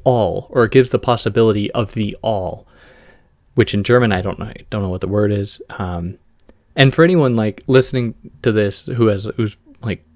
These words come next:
very well familiar with this text in the original language, like, you're probably really s-, like, scratching your head at the way that some of these words were translated, 'cause I can only imagine they were just,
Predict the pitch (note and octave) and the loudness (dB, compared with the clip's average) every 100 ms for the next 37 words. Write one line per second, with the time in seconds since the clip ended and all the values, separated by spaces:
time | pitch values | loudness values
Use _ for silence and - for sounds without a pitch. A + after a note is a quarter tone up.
0 | _ A#2+ A2 C3 B2+ A#2 A2 - A2 G#2 | _ -10 6 8 8 6 4 0 -4 -4
1 | G2 - G2+ - G#2 G2+ - G2+ F#2+ G2+ | -4 -4 -6 -2 -4 -2 -2 -2 2 0
2 | F#2+ G#2 F#2+ F#2+ F#2+ F2+ - - F2+ _ | 0 -2 -2 -4 -4 -6 -6 -6 -6 _
3 | _ - - _ A#2 - G#2+ G2+ - G2 | _ -20 -20 _ -4 0 0 0 -4 -4
4 | G2 F#2+ - _ _ _ _ _ _ _ | -2 -6 -8 _ _ _ _ _ _ _
5 | _ _ _ - C3 A#2 B2 A#2+ G#2+ G#2 | _ _ _ -8 -6 0 4 4 4 0
6 | - - - - - G#2+ F#2 - A2 G2+ | -6 -14 -20 -18 -8 -8 -6 -2 0 2
7 | A#2 G#2 F#2 G2+ F#2+ F2+ G2 F#2+ F#2+ F#2+ | 0 -2 0 -2 -2 -2 0 2 2 -2
8 | _ - - - A2+ G2+ G2+ G#2+ G#2+ G2 | _ -20 -12 -6 -2 -2 -2 2 2 2
9 | F#2+ - C#3 C3 B2+ B2 A2+ A#2+ G2+ F#2+ | 0 0 0 2 2 2 0 -2 -2 0
10 | G2 G2 F2+ F2 F2 F#2+ F2+ F2 E2+ F#2+ | 0 0 0 -2 -2 -2 -2 -2 -4 -6
11 | - - | -8 -14